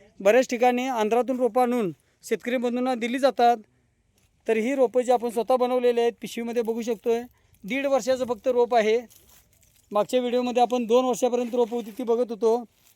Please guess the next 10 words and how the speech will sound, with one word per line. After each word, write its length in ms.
तर 200
शेतकरी 360
बंधूंना 400
ही 240
खात्रीची 420
रोपाबरोबरच 640
योग्य 300
सल्ला, 300
मार्गदर्शन 540
देणारी 400